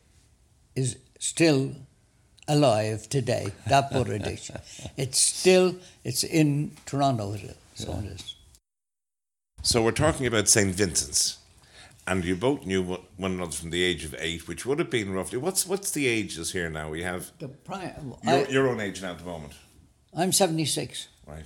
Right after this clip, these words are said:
Speaker 2: and Cal?
Speaker 3: Seventy-seven.
Speaker 2: There you go. You were the, so you would have been in a class above.
Speaker 3: No, actually, I, I, I think we were most of the time in
Speaker 1: No, we were in the same class.
Speaker 3: in the same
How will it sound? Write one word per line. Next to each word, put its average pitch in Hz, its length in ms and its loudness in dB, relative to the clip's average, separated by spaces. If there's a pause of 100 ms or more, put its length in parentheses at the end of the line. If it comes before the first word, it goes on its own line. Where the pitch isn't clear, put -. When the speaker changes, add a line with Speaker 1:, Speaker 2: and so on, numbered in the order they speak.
Speaker 2:
and 80 100 -16
Cal? 90 220 -10
Speaker 3:
Seventy-seven. 95 760 -4 (380)
Speaker 2:
There 69 100 -18
you 67 60 -18
go. 62 180 -20 (260)
You 82 80 -16
were 85 100 -10
the, - 140 -14
so - 140 -12
you 85 180 -8
would 90 140 -6
have 80 100 -12
been 85 140 -8
in 80 100 -6
a 80 80 -8
class 82 340 -6
above. 76 440 -8
Speaker 3:
No, 156 240 2
actually, 165 480 -2
I, 151 40 -4 (680)
I, 135 40 -6
I 135 40 -6
think 139 220 -8
we 139 100 -6
were 127 200 -6
most 135 340 -8
of - 60 -16
the 131 120 -8
time 117 120 -4
in 113 60 -2
Speaker 1:
No, 196 180 2
we 190 140 6
were 214 80 8
in 208 80 2
the 185 60 0
same 190 260 0
class. 131 380 -2
Speaker 3:
in 123 60 -8
the 117 40 -10
same - 220 -10